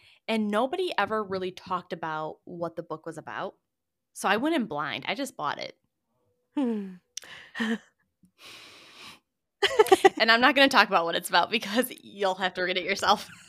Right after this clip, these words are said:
Speaker 1: <laughs> and figure that out. Just, um, there's lots of trigger warnings, so just
Speaker 2: Cool.
Speaker 1: make sure you're okay with the trigger warnings before you read it. What's great, though, Shreya, is that your
Speaker 2: <laughs>
Speaker 1: mom messaged me and said she was reading it.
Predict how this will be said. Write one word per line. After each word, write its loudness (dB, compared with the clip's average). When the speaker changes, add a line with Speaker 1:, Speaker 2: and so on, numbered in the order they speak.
Speaker 1:
<laughs> 2
and 2
figure 0
that -2
out. 0
Just, 4
um, 2
there's 0
lots 2
of -6
trigger 0
warnings, -8
so -6
just -4
Speaker 2:
Cool. -2
Speaker 1:
make 0
sure -6
you're -2
okay -2
with -4
the -8
trigger -10
warnings -12
before -14
you -14
read -10
it. -10
What's 2
great, 2
though, 6
Shreya, 0
is -2
that 2
your -2
Speaker 2:
<laughs> -2
Speaker 1:
mom 0
messaged 0
me -8
and -6
said -8
she -10
was -10
reading -12
it. -8